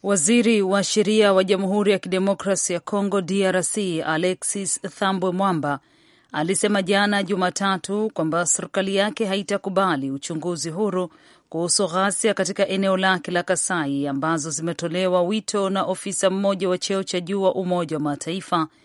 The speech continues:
anayehusika na masuala ya haki za binadamu. Kwa mujibu wa shirika la habari la Reuters, baraza linalohusika na haki za binadamu katika Umoja wa Mataifa lina uwezekano wa kupiga kura wiki hii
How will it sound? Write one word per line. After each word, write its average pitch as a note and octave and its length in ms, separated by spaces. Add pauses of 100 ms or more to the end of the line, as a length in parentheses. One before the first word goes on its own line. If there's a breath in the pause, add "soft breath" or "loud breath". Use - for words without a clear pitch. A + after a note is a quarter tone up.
(320 soft breath)
anayehusika F#3+ 640
na G3 60
masuala G3 480
ya F#3+ 80
haki E3+ 320
za C#3 140
binadamu. C#3+ 760 (480 soft breath)
Kwa G3 120
mujibu A3 320
wa G#3 60
shirika G3+ 420
la G3 120
habari F3+ 460
la E3+ 140
Reuters, F#3 680 (380 loud breath)
baraza F3 500
linalohusika F#3 840
na F#3 100
haki F#3+ 300
za F3+ 120
binadamu F#3+ 560
katika G3 320
Umoja F#3+ 420
wa F3+ 40
Mataifa F#3 600 (380 soft breath)
lina G3 300
uwezekano F#3+ 580
wa D3 60
kupiga E3 400
kura F3 320
wiki D3+ 280
hii F#3 340